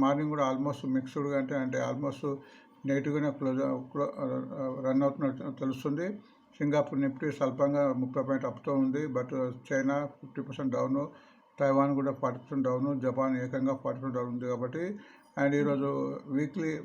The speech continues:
మన వీక్లీ ఎక్స్పైరీ కాబట్టి కొద్దిగా మార్కెట్ ఈరోజు హెచ్చుతగ్గులకు లోనే అవకాశం ఉంది.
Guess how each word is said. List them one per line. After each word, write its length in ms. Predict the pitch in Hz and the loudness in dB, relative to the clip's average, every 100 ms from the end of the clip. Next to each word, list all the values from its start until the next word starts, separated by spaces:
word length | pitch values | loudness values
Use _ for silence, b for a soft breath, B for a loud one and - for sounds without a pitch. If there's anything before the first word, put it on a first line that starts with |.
| 202 | -4
మన 100 | 131 127 | -2 0
వీక్లీ 260 | 143 139 151 147 - 135 | 0 -2 -4 -4 -6 -10
ఎక్స్పైరీ 340 | - 160 143 139 | -2 0 4 4
కాబట్టి 280 | 131 131 139 | 4 0 0
కొద్దిగా 220 | 135 127 127 | -4 -2 0
మార్కెట్ 340 | 131 131 135 139 | 0 -2 -4 -2
ఈరోజు 300 | 127 123 147 180 208 B B B _ 139 | -4 -4 -4 -6 -8 B B B _ -4
హెచ్చుతగ్గులకు 680 | 135 156 151 147 143 - 151 143 | -2 0 0 0 -2 -2 -2 2
లోనే 180 | 135 135 127 | 2 4 2
అవకాశం 380 | 123 143 127 127 | 0 -2 -2 -4
ఉంది. 200 | 117 113 | -4 -8